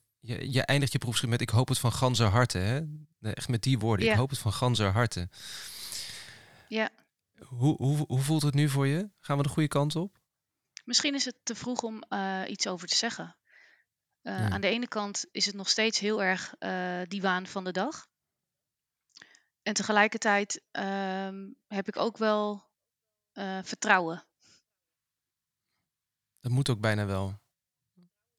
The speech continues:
Speaker 2: Ja, ja, maar ook wel vertrouwen, zeg maar, dat, dat op een gegeven moment die situatie, ja, dat, dat klinkt dan misschien wel weer wat somber, maar dat die situatie nog verder achteruit holt, waar toch meer de-, mensen gaan denken van: "Hey,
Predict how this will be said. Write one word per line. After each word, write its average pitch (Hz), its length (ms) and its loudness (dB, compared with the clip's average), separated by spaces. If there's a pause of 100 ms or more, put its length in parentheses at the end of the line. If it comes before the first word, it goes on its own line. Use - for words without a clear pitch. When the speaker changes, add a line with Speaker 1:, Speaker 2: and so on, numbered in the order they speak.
Speaker 2:
Ja, 214 480 4 (240)
ja, 220 320 6
maar 202 140 2
ook 302 140 4
wel 311 100 2
vertrouwen, 277 540 4
zeg 262 200 0
maar, 247 160 0
dat, 233 260 -2
dat 226 160 -4
op 214 80 -10
een 226 60 -6
gegeven 247 320 0
moment 233 280 -2
die 226 80 -6
situatie, 214 840 0
ja, 202 160 0
dat, 196 220 -4
dat 220 200 -2
klinkt 220 240 -8
dan 196 200 -4
misschien 202 240 -2
wel 190 160 -6
weer 190 120 -4
wat 185 140 -6
somber, 233 340 -4
maar 208 140 -4
dat 202 140 -6
die 208 100 -4
situatie 208 760 0 (280)
nog 226 220 -2
verder 208 440 4 (120)
achteruit 214 480 2
holt, 233 380 -4 (440)
waar 208 140 0
toch 214 200 -6
meer 226 240 2
de-, 220 200 2
mensen 220 340 0
gaan 214 160 -4
denken 208 220 -6
van: 208 160 -8
"Hey, 196 300 0